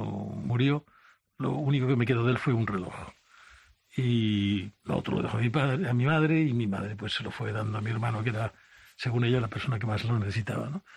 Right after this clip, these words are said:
<clears throat> Y a mí ese reloj de mi padre siempre me había impresionado mucho. Y lo tengo todavía, ¿no? Y, y recuerdo que se me ocurrió como idea, eh, el que, el que apareciera un joven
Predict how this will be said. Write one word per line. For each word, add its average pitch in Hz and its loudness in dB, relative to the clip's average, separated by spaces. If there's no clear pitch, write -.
<clears throat> - 4
Y 175 4
a 160 4
mí 214 6
ese 196 2
reloj 151 2
de 151 4
mi 143 4
padre 147 0
siempre 156 2
me 147 2
había 135 2
impresionado 104 -2
mucho. - -8
Y 139 2
lo 107 0
tengo 143 0
todavía, 98 -4
¿no? 196 -8
Y, 151 2
y 135 0
recuerdo 127 2
que 175 0
se 147 2
me 120 2
ocurrió 127 0
como 131 2
idea, 139 0
eh, 123 0
el 131 0
que, 127 0
el 110 -6
que 104 -4
apareciera 123 2
un 120 4
joven 135 0